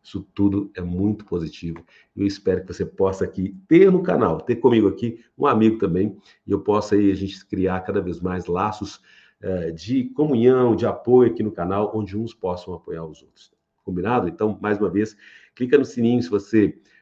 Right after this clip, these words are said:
eh, ainda não clicou pra receber as notificações, dê um joinha, comenta, compartilha. E se você ainda não assinou o canal, assina aqui, por favor, pra gente poder aumentar ainda mais a comunidade e criar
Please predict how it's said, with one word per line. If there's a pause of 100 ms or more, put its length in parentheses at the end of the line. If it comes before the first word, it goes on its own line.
(120)
eh, (220)
ainda
não
clicou
pra
receber
as
notificações,
dê
um
joinha, (220)
comenta,
compartilha.
E
se
você
ainda
não (200)
assinou
o
canal,
assina
aqui,
por
favor, (240)
pra
gente
poder
aumentar
ainda
mais
a
comunidade
e
criar